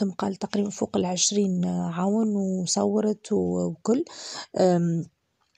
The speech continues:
القضية هذه اللي صدرت فيها الأحكام عسكرية البارح، أحكام عسكرية استئنافية وصفها الأستاذ سمير ديلو اللي هو يترافع على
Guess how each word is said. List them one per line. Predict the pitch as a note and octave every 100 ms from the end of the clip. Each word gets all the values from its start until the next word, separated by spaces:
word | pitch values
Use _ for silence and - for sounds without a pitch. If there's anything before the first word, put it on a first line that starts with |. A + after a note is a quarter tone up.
| - G#3+
القضية | G3 G3 G#3 - G#3 B3+ A#3
هذه | G#3+ A3+
اللي | G3+
صدرت | F#3+ A3 G3 -
فيها | G#3
الأحكام | G#3 - - A3+ G#3+ F#3+
عسكرية | E3+ G3+ - - G3+ G#3+ G3 F#3 A3 -
البارح، | F3+ E3+ G3 F#3+ F#3 -
أحكام | - - G3 E3+
عسكرية | F3 - G3 F3+ F3+ -
استئنافية | G#3 - - - F#3+ F3+ E3+ A3 G3 G3+ C4+ - - - - -
وصفها | F#3+ C4 - F#3+
الأستاذ | - G3+ G#3+ F#3 E3+ F#3
سمير | F3 G3 F#3 F3+ F#3 E3+
ديلو | G3 G3+ F#3
اللي | E3
هو | F#3+ F#3
يترافع | F3+ - G#3+ - E3+
على | D#3 D#3+